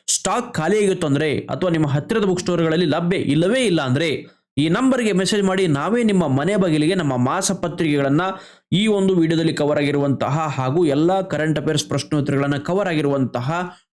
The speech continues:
ಪುಸ್ತಕಗಳನ್ನ ನೇರವಾಗಿ ಎಂ ಆರ್ ಪಿ ದರದಲ್ಲಿ ನಿಮ್ಮ ಮನೆ ಬಾಗಿಲಿಗೆ ಕಳಿಸ್ಕೊಡ್ತೇವೆ. ಈ ನಂಬರ್ಗೆ ಹಾಯ್ ಅಂತ ಮೆಸೇಜ್ ಮಾಡಿ, ಮೆಸೇಜ್ ಮಾಡಿ ನಿಮಗೆ ಯಾವ ಮಾಸಪತ್ರಿಕೆ ಬೇಕು ಅನ್ನೋದನ್ನ ಅಲ್ಲಿ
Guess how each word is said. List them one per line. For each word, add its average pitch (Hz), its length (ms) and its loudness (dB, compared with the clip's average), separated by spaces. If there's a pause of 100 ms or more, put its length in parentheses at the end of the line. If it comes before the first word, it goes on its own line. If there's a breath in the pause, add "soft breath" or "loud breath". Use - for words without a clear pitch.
ಪುಸ್ತಕಗಳನ್ನ 190 680 0
ನೇರವಾಗಿ 156 720 0
ಎಂ 160 440 0
ಆರ್ 185 140 -2
ಪಿ 175 160 -2
ದರದಲ್ಲಿ 143 380 2
ನಿಮ್ಮ 131 260 2
ಮನೆ 131 360 -2
ಬಾಗಿಲಿಗೆ 147 420 0
ಕಳಿಸ್ಕೊಡ್ತೇವೆ. 160 920 -2 (120)
ಈ 127 140 2
ನಂಬರ್ಗೆ 196 680 2 (320 loud breath)
ಹಾಯ್ 190 220 -2
ಅಂತ 170 160 0
ಮೆಸೇಜ್ 135 400 2
ಮಾಡಿ, 123 340 2
ಮೆಸೇಜ್ 147 340 2
ಮಾಡಿ 175 180 0
ನಿಮಗೆ 143 300 2
ಯಾವ 165 260 0
ಮಾಸಪತ್ರಿಕೆ 156 720 -2
ಬೇಕು 175 400 0
ಅನ್ನೋದನ್ನ 147 380 0
ಅಲ್ಲಿ 185 300 0